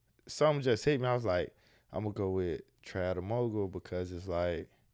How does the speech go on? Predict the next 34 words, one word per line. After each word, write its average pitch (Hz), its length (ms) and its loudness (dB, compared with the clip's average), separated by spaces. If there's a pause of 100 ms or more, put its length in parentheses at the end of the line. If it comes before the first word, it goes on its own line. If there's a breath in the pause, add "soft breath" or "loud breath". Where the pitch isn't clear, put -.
(1040)
if 113 140 -2
you 117 140 0
listen 110 320 -2
to 90 60 -6
Nipsey, 98 540 -2
it's 90 220 -6 (260)
a 85 80 -6
lot 98 280 2
of 92 100 -2
mogul, 90 720 -2 (340)
and 95 340 -4
what 95 180 -2
he 101 120 -6
speak 90 320 -8
about 76 340 -8
is 80 260 -8 (680 soft breath)
he 110 160 2
always 98 240 0
speaking 92 320 -8
on 85 220 -6
being 92 280 -2
a 85 60 -4
mogul 87 500 -4
and 78 400 -8
things 90 280 -6
like 82 240 -4
that. 90 280 -2
So, 78 400 -8 (640)
um, 82 220 -6
I 104 80 2
just 104 260 -2
tied 87 300 0
that 85 160 -2
into 82 680 -4